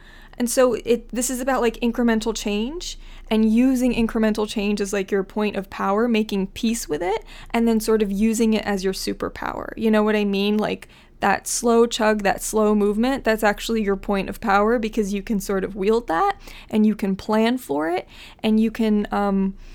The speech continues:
plot where, where you're going to go and track your progress, which brings me to our next card, which is Highways and Roads. And for those of you who are just on audio, I will have, um, a link where you can see all of these cards. They're all from different decks.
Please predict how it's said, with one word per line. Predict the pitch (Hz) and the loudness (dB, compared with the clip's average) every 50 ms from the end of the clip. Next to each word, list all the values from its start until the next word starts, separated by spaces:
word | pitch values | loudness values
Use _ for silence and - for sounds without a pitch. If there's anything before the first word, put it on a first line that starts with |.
| - - - - - - - - - - - - | -20 -20 -20 -20 -16 -10 -10 -10 -10 -12 -14 -14
plot | - - - 247 254 262 240 - - - - - | -12 -6 -2 0 4 4 4 4 4 0 -10 -8
where, | - 214 214 220 220 220 214 208 - | -2 4 6 6 6 6 6 4 2
where | - 208 220 214 214 | 2 4 4 6 6
you're | 220 220 214 | 4 4 4
going | 208 214 214 214 208 | 4 2 2 2 2
to | - 214 | 0 0
go | 185 202 196 196 196 214 247 269 | 0 2 2 2 4 4 2 2
and | - 233 208 208 | 2 0 0 -2
track | 202 - - 208 - 196 196 - | -2 -4 -4 -4 -4 -4 -4 -4
your | 208 196 | -4 -4
progress, | 196 - - 190 190 - 214 - 269 294 302 294 - - | -4 -4 -2 -2 -2 0 0 0 -2 -2 -2 -4 -2 -2
which | 233 220 - 202 | -2 -2 -2 -4
brings | 196 208 220 240 254 277 285 285 - | -2 0 0 2 2 0 -2 -2 -2
me | 226 208 196 190 196 196 | 0 0 0 0 -2 -2
to | - - 214 | -2 -2 0
our | 208 202 | 0 2
next | 202 202 202 208 214 - - - | 2 0 0 -2 -2 -4 -10 -12
card, | - - 214 202 190 196 196 214 233 233 - - - - - - - - | -8 -4 -2 0 2 2 2 0 0 -4 -8 -14 -18 -18 -18 -18 -10 -4
which | - 214 202 - - | -4 -4 -4 -2 -2
is | 208 202 196 | 0 0 0
Highways | 214 190 - 208 208 220 226 233 254 262 269 269 247 | -2 -2 0 2 2 2 2 2 2 0 0 0 -2
and | - 220 208 202 196 190 | 0 -2 0 0 0 0
Roads. | 190 190 190 185 175 - 73 - - - - - - - - - - - - | 0 0 0 -2 -4 -6 -8 -10 -10 -14 -14 -14 -18 -20 -20 -20 -16 -8 -4
And | 220 208 208 | -4 -2 0
for | - 208 | 0 2
those | 214 226 240 247 | 4 4 4 2
of | 262 240 | 0 -2
you | 254 247 247 | -2 -2 0
who | 220 247 | 0 0
are | 233 226 | 0 0
just | 214 226 220 - | 0 -2 -4 -2
on | 220 208 | -4 -2
audio, | - 208 208 202 214 208 202 202 202 | 0 0 2 2 2 2 2 2 2
I | - 202 202 | 0 0 0
will | 196 196 196 | 0 0 0
have, | 190 196 208 202 202 202 196 196 190 - | -2 0 0 0 2 0 0 -2 -4 -4
um, | - 208 202 196 196 196 196 196 196 - | -2 -2 0 0 0 0 0 -2 -2 -2
a | 202 | -2
link | 202 196 196 196 196 185 196 - - | -2 0 0 0 0 0 -2 -4 -2
where | 202 202 | -2 -2
you | 202 202 208 | -2 -2 -4
can | - - 196 | -4 -4 -4
see | 196 - - - 226 214 208 190 | -4 -4 -6 -4 -2 0 0 0
all | - 196 190 190 | 0 0 -2 0
of | 190 190 | -2 -2
these | 190 190 - | -4 -4 -6
cards. | - - 220 208 208 190 214 | -6 -6 -4 -4 -2 -2 0
They're | 196 190 190 190 - - | 0 2 2 2 0 0
all | 202 202 208 | 0 0 0
from | 208 - 220 208 | 0 0 -2 0
different | 196 202 202 - 196 - 226 | 0 -2 -4 -6 -8 -8 -4
decks. | - 80 - - - - - | -4 -4 -4 -4 -8 -14 -16